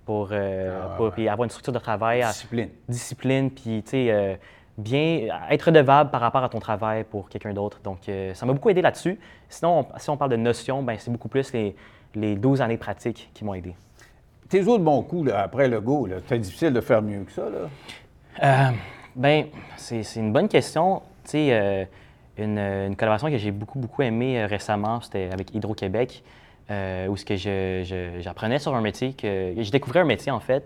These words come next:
Speaker 1: puis en même temps, ben, c'était une promotion que je faisais pour eux, puis qu'on, qu'on travaillait con-, conjointement. Sinon, euh, oh my God, une, euh, des pro-,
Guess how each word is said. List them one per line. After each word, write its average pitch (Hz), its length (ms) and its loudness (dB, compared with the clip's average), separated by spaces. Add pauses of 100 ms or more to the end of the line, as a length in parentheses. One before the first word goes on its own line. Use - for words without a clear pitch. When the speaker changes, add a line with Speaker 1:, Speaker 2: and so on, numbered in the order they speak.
Speaker 1:
puis 135 320 -2
en 107 120 -2
même 101 120 -6
temps, 120 200 -8
ben, 104 140 -10 (500)
c'était - 160 -8
une 101 100 -4
promotion 117 380 -2
que 135 100 -2
je - 60 -6
faisais 117 220 0
pour 113 240 0
eux, 135 80 0
puis 139 140 -12
qu'on, 104 320 -4
qu'on 107 120 -6
travaillait 104 360 -6
con-, 110 220 -6
conjointement. 113 580 -4
Sinon, 139 420 2
euh, 104 140 6 (580)
oh 123 180 6
my 107 140 0
God, 117 240 4
une, 139 220 4
euh, 110 300 4
des 107 120 2
pro-, 113 240 -4